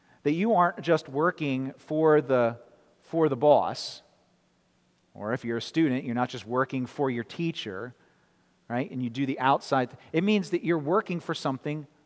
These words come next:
greater. Paul actually coins a new term here. He says your sh-, your work should be done by the way, uh, not by the way of eye service. Most people think Paul made up that word.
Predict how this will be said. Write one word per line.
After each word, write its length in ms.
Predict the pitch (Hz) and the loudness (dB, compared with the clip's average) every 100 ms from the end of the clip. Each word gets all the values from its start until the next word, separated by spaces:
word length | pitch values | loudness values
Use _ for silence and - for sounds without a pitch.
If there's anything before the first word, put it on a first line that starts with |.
| - | 4
greater. 320 | 190 170 117 | 6 6 2
Paul 320 | - 226 240 | 8 10 12
actually 340 | 180 175 165 147 | 10 6 -2 -4
coins 340 | - 175 151 | 0 0 0
a 60 | 147 | 0
new 180 | 156 | 0
term 340 | 165 170 165 156 | -4 -4 -4 -2
here. 200 | 120 104 - - | -6 -8 -14 -4
He 80 | 180 | -2
says 300 | - 214 202 | 4 4 4
your 100 | 190 | -6
sh-, 220 | - 196 | -6 -6
your 160 | 151 151 | -4 -4
work 340 | 165 269 262 | 4 4 4
should 180 | - 190 | 0 -4
be 80 | 170 | 0
done 360 | 165 165 156 - - - | 4 4 2 -4 -6 6
by 240 | 156 156 | 10 10
the 100 | 147 | 6
way, 420 | 135 165 180 170 | 6 8 10 8
uh, 200 | - 139 - | 4 2 2
not 320 | 147 180 214 | 6 8 10
by 120 | 170 160 | 10 10
the 100 | 147 | 8
way 340 | 143 139 135 | 8 8 8
of 320 | 135 131 120 - - - | 6 4 2 -6 -20 4
eye 240 | 147 151 151 | 12 12 12
service. 720 | - 131 113 101 - - - _ _ _ _ _ _ _ _ _ _ | 6 -2 -2 -4 -14 -14 -14 _ _ _ _ _ _ _ _ _ _
Most 160 | 180 - | -10 -4
people 180 | 160 127 | -4 -2
think 200 | 147 - | -4 0
Paul 180 | 143 | 0
made 200 | 135 131 | 2 2
up 200 | 139 147 | 4 2
that 200 | 117 113 | 0 -6
word. 260 | 120 101 | -6 -10